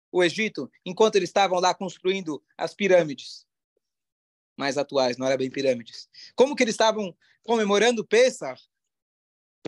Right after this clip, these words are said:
Às vezes, os marranos escondidos. Qual que é o sentido? Você tá servindo, só mudou o nome. De Paró mudou pra Torquemada. De Paró mudou pra outros. Não vale a pena nem mencionar o nome. Hã?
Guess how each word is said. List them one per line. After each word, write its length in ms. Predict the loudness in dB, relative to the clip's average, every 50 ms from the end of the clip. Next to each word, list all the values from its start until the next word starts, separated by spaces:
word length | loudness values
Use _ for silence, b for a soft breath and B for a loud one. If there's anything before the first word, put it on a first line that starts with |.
| -18 _ _ -8
Às 180 | -6 -6 -2
vezes, 240 | 2 2 2 2 0
os 140 | -6 -10 -6
marranos 460 | -6 -2 0 0 -2 -2 -4 -8 -10
escondidos. 800 | -12 -10 -8 -6 -6 -4 -2 -4 -4 -4 -8 -14 -16 -16 -18 _ _ _ _ _ _ _ _ _ _ _ _ _ _ _ _
Qual 160 | -10 -10 -8 -8
que 60 | -8
é 40 | -8
o 20 |
sentido? 360 | -6 -6 -6 -6 -6 -8 -10 -14 -16 -16 -16 _ _ _ _ _ _ -4
Você 120 | -4 0
tá 120 | 0 0
servindo, 460 | 2 2 2 2 2 2 2 0 -2 -2
só 180 | -2 0 0 2
mudou 260 | 2 2 4 4 2
o 40 | 2
nome. 300 | 2 2 2 2 -2 -6
De 100 | -10 -6
Paró 340 | -4 -4 -2 0 0 0 0
mudou 280 | -2 -2 -4 -2 -4 -2
pra 320 | 0 0 0 0 0 -4 -6 _ _ _ _ _ _ _ _ _ -12
Torquemada. 680 | -10 -10 -6 -8 -8 -6 -6 -6 -6 -8 -8 -10 -16
De 100 | -16 -10
Paró 300 | -6 -4 -2 -2 -2 -4
mudou 280 | -6 -6 -4 -4 -4 -4
pra 400 | -2 0 0 0 0 -2 -4 -8 _ _ _ _ _ _ _ _ _ _ _ _ -4
outros. 420 | -2 -2 -2 -2 -6 -18 -20 -20 _ _
Não 100 | -12 -8
vale 180 | -6 -6 -6
a 40 | -6
pena 200 | -6 -10 -10 -8
nem 120 | -8 -6
mencionar 340 | -6 -8 -8 -6 -4 -4 -2
o 40 | -2
nome. 240 | 0 -2 -2 -2 -6 -10 -14 -14 -16 -18 _ _ _ -4 0
Hã? 300 | 2 4 4 4 0